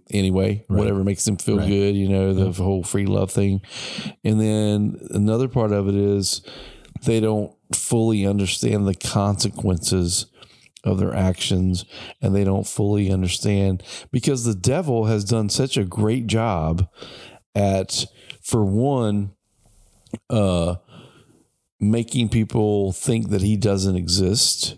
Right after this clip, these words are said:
Speaker 2: Yeah.
Speaker 1: And then another one is that sin doesn't exist.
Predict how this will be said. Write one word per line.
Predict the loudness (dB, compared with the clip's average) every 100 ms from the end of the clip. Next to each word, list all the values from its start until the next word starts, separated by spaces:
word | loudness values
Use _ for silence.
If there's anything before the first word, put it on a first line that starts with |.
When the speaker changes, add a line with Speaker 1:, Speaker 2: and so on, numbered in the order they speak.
| -2
Speaker 2:
Yeah. | 0 0 -2 _ _ _ _
Speaker 1:
And | 0 2
then | 2 2 2
another | 2 2 2 0
one | 2 2
is | 2 2 2 2 0 -4 -10 -20 -20 _ _
that | 0 2 0 -4 0
sin | 2 4 2 2 0 0
doesn't | 0 2 2 2
exist. | 0 0 2 0 -2